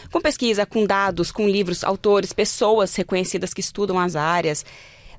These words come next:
Você também deu muito um, um lado pessoal das suas experiências, de, de vivências suas no livro. Como foi pra você, que eu acho que, inclusive, deu até muito mais credibilidade, eu acho, mais força e credibilidade pro que você tá falando, embasamento, assim.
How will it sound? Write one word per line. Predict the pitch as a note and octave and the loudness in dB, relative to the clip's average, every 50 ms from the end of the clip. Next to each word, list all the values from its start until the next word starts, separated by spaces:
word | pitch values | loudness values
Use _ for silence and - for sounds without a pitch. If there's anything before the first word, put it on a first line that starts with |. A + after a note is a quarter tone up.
| - - | -16 -8
Você | - G3 A3+ G#3+ A#3+ A3+ | -2 -2 0 2 0 0
também | - A#3 A3+ A3 A3+ A3 | 0 0 0 2 2 2
deu | A3 A3 | 2 2
muito | A3+ A3+ A3 A3+ C4 - - C#4 - - - | 2 2 2 2 2 2 2 0 0 0 0
um, | G#3 A3+ A3+ A3 A3 G#3 G#3+ | 0 2 2 2 2 2 2
um | G#3+ | 2
lado | G#3 G#3+ G3+ G#3+ - | 2 2 0 -2 0
pessoal | - A#3 A3+ - - B3 A3 G3+ F#3+ F3+ F3+ - - | 0 0 0 0 0 0 2 2 0 0 -2 -6 -6
das | - F#3 - | -4 -4 -2
suas | - F#3+ F3 | 0 -2 -2
experiências, | F#3 F#3+ - - F#3 F3 F3 E3+ F3 F3 F3 F3 F#3 | -2 -6 -4 -2 -2 0 2 2 4 2 2 2 -2
de, | E3+ F3 - | -2 -4 -4
de | - D#3+ E3+ | -4 -2 0
vivências | F#3+ G3 F3+ F#3+ G3 G#3+ A#3 - A#3 A3 - | 0 0 2 2 0 2 0 0 0 -2 -2
suas | - - G3+ G3+ G3 | -2 0 0 0 0
no | G3+ G#3+ | 0 0
livro. | G#3 G3 F3 E3+ - - | 0 0 0 0 -2 -4
Como | - A3+ B3 C#4+ | -4 -2 -2 -2
foi | C4 - - G3 | -2 -2 -4 -4
pra | F#3 - F3+ F3 | -4 -2 -4 -4
você, | F3 F3+ G#3 A3+ - - - F#3 F3 F#3 G#3 - | -2 -4 -2 -2 0 0 2 2 0 0 0 -2
que | - | -2
eu | G3 | -2
acho | G3 - | -2 -2
que, | - G3+ | -2 -2
inclusive, | G3+ - F#3+ F3 F3+ G#3 G#3 A#3 A#3 - - - - - - - | -4 -4 -2 -2 -2 0 0 -2 -6 -6 -16 -20 -20 -20 -10 -2
deu | F3 G#3 | 0 0
até | G3+ G3 - A3 A3 A#3+ C#4 C4+ - - - - - - - - | 0 2 0 0 0 0 0 -2 -6 -10 -20 -20 -20 -20 -12 -4
muito | - A3 A#3+ - B3+ | -2 -2 0 0 0
mais | A#3+ A#3 A3+ A3+ - | 0 0 0 0 -2
credibilidade, | - - A#3+ A#3+ G#3 A3 G3+ G#3 A3+ A3 A#3 G3 F#3 F#3 E3 D#3+ D#3 C3+ C3 | -2 0 0 0 0 0 0 -2 -2 -2 -2 -2 0 0 0 0 -2 -4 -4
eu | C3 - | -6 -4
acho, | C#3+ - - F3+ | -4 -4 -4 -2
mais | - E3+ F#3 - | 0 2 0 0
força | - - G#3+ - - | 0 0 -2 0 0
e | A3+ | -2
credibilidade | - G#3+ G3 G#3+ G3 G#3+ G#3+ G#3+ F#3+ F#3 F3 F3+ F3+ F3+ G3 G#3 - - _ - - | -2 -4 -4 -4 -4 -4 -4 -2 -2 -2 -2 -2 -2 -4 -8 -10 -12 -20 _ -6 -4
pro | D4 C#4+ | -4 -2
que | - | 0
você | D#4 | -2
tá | C#4 - B3+ | -2 -2 -4
falando, | B3+ C4+ B3+ B3+ G#3 F#3 G3+ | -2 -2 0 2 2 2 2
embasamento, | G#3+ G#3+ G3+ G#3 G3 G#3 G#3 G#3 F#3+ F3+ E3 D#3+ - D#3+ | 2 0 0 0 0 0 0 0 2 2 0 0 -2 -8
assim. | D3 - - D#3+ | -6 -6 -6 -6